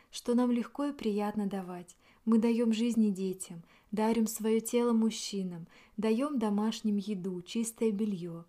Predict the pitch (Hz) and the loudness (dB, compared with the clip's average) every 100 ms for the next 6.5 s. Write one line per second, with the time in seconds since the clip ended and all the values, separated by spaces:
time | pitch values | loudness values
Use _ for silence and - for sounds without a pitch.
0 | _ _ - - - - 262 254 240 - | _ _ -20 -20 -14 -4 -4 -2 -4 -2
1 | 240 220 226 214 220 226 220 220 202 233 | -2 0 0 0 0 -2 -2 -6 -2 -4
2 | 233 220 220 - 233 233 226 - 214 202 | -2 -4 -2 -2 0 2 0 -4 -6 -6
3 | 202 - 196 - 202 190 - 196 - _ | -12 -10 -8 -6 -8 -8 -10 -14 -18 _
4 | _ _ - 269 262 247 240 - 247 240 | _ _ -8 -8 -4 -4 -4 -2 -2 -2
5 | 226 226 240 247 226 202 214 - 220 240 | 0 2 2 0 -6 -4 -4 -2 -2 -2
6 | 240 202 - 175 | -6 -12 -14 -16